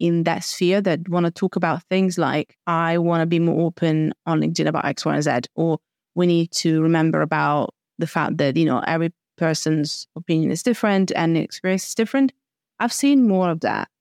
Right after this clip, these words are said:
Maybe it's only my network, I don't know, but I've seen a lot more of those conversations in my connections here.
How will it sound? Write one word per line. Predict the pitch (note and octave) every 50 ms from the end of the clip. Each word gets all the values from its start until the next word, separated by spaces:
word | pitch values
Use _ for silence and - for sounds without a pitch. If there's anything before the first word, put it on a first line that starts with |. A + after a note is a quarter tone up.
| _ _ _ _ -
Maybe | F#3 G3+ A3 G#3 B3+
it's | B3+ A3+
only | A#3+ A3 G#3+ G3+
my | G3+ F#3+ F3+
network, | F3 E3 - - - G3 A3 A3+ - -
I | - F3+ F3+
don't | E3+ E3+ E3+
know, | E3 F3+ G3
but | F#3+ F#3
I've | F3 E3+
seen | - - F3
a | E3+
lot | E3 E3 E3 E3 -
more | F3 E3+ E3 E3 E3
of | E3 D#3+ D#3+
those | E3 E3 -
conversations | - - E3 D#3+ D#3+ - - D#3+ D#3 - E3 D#3+ E3
in | D#3 D#3
my | D#3 D3+
connections | D3+ - D#3 D#3 D#3 - - - D#3 D#3 - -
here. | - F3 E3